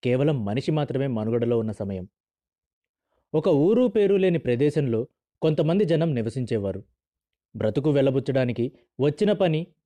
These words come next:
తోచిన పని చేసుకుంటూ కాలం వెళ్లదీసేవారు. పని వచ్చినవాడు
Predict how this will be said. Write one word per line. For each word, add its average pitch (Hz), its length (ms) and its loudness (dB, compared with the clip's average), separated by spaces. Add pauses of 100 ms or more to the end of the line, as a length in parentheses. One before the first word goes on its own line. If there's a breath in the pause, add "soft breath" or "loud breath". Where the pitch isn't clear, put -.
తోచిన 214 300 2
పని 214 360 2
చేసుకుంటూ 151 480 0
కాలం 127 400 0
వెళ్లదీసేవారు. 110 720 0 (380)
పని 156 180 2
వచ్చినవాడు 202 680 2